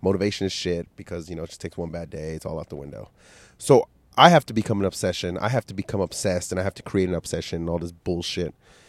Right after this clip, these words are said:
And, um, so I'm sick.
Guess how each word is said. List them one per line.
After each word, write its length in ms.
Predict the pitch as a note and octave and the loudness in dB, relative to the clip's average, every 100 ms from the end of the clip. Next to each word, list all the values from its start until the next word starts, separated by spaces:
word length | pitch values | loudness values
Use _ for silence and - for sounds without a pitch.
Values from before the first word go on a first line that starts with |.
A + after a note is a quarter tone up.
| - _ - | -20 _ -4
And, 360 | F#2+ F#2 F2+ F2+ | 0 2 0 0
um, 420 | F2+ E2 D2+ D#2 - _ _ _ _ _ _ _ _ - | 0 -2 -4 -12 -20 _ _ _ _ _ _ _ _ -20
so 480 | - - A2 G2 F#2 - - - _ - | -6 6 8 8 4 -2 -20 -20 _ 0
I'm 160 | G#2 G#2 | 0 2
sick. 460 | - D3+ D3 - | 8 8 8 0